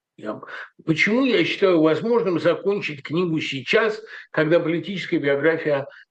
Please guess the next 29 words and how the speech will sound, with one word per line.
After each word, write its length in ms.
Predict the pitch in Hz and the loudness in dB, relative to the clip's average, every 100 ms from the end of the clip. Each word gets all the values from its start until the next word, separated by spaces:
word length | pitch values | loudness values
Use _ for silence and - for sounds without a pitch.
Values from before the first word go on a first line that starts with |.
| - | -2
Зеленского 440 | 143 165 156 151 | 0 0 0 -4
продолжается? 560 | 143 147 143 113 90 - | 0 0 0 -2 -8 -4
Потому 300 | 139 180 208 | 0 2 0
что 160 | 208 196 | 2 2
миссия 580 | 214 220 156 165 147 | 2 -2 -4 -2 -2
осуществлена. 1000 | 131 - - 110 - - - 104 92 78 _ _ _ _ _ _ _ _ - | -2 -6 -10 -8 -8 -10 -10 -8 -8 -12 _ _ _ _ _ _ _ _ -4
А, 220 | 123 110 | -2 -2
вот 240 | - 127 113 | -4 -8 -8
Бэбс, 460 | 123 160 160 - | 0 0 0 -10
Бэбс 320 | 117 135 143 - | -6 -4 -4 -6
ходит 380 | - 135 113 | -6 -6 -6
с 120 | - 117 | -8 -10
интересным, 680 | - - 120 - - 156 - - | -6 -4 -4 -6 -12 -14 -12 -14
<laughs> 180 | - - | -12 -10
с 100 | - | 0
интересным 640 | 190 147 151 160 160 160 139 | 0 2 0 2 0 0 -2
артефактом. 680 | 135 170 160 131 - 104 110 | 0 -2 -2 -2 -4 -10 -2
Он 340 | 151 180 190 - _ - | 0 0 -2 -10 _ 2
тоже 220 | 202 160 | 2 4
ведь 200 | 151 127 | 0 -2
слушает 480 | 156 143 - 135 143 | -2 -2 -2 -4 -2
лекции, 400 | 262 - 165 - | -2 -2 -4 -2
которые 380 | 127 123 123 | -2 -2 -4
я 40 | 117 | -4
читаю. 300 | - 104 101 | -4 -4 0
Вот 200 | 185 202 | 0 0
я 160 | 185 | 0
читал 400 | 170 - 160 147 | -2 -2 0 0
курс 200 | - 185 | -2 -4